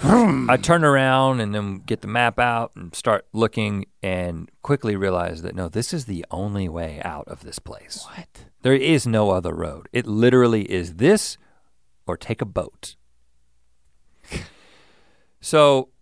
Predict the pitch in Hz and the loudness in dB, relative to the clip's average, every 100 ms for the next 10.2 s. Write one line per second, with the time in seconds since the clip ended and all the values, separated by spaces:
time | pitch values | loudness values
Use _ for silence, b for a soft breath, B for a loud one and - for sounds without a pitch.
0 | _ - 156 156 - 123 - 131 175 214 | _ -4 -2 -4 -16 -16 -14 0 2 2
1 | 185 175 139 139 123 120 117 120 127 185 | 0 0 0 0 0 -2 -6 -8 -2 -2
2 | - 226 190 139 120 - 208 - 277 208 | -2 -4 -4 -4 -6 0 0 0 -2 -2
3 | 147 120 120 104 160 190 185 131 127 107 | -6 -8 -10 -4 -2 0 -2 0 0 0
4 | 107 127 127 - 110 85 69 - 101 113 | 4 6 6 2 -6 -6 -10 -16 -8 -6
5 | 104 98 82 87 92 117 139 104 90 80 | -6 -6 -10 -10 -8 -6 -4 -4 -6 -10
6 | 78 82 92 92 - 90 95 80 - - | -12 -8 -6 -6 -8 -12 -8 -10 -10 -8
7 | - 117 113 101 - 82 90 78 - 76 | 0 2 2 0 -10 -14 -14 -14 -14 -14
8 | 78 - - 123 120 - 120 110 95 85 | -14 -16 -6 -4 -2 -2 -2 -2 -4 -8
9 | - b b b b b - 98 87 82 | -14 b b b b b -10 -6 -4 -4
10 | 78 - | -6 -10